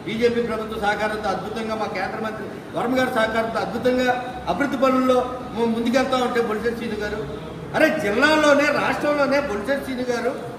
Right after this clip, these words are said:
ఎక్కడా కూడా పైసా అవినీతి చేయట్లేదు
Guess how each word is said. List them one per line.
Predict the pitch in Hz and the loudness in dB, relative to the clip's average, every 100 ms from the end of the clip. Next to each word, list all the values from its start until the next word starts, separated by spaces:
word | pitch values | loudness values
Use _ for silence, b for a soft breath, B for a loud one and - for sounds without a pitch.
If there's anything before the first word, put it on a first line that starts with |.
| - - 160 | -12 -10 -4
ఎక్కడా | 190 - 302 294 | -4 0 4 4
కూడా | 254 254 247 277 - - - - | 4 4 4 2 0 -8 -10 -4
పైసా | 226 233 240 | -2 0 0
అవినీతి | 220 277 262 240 240 | 0 -4 -4 -2 -2
చేయట్లేదు | 247 233 233 240 | 0 0 2 2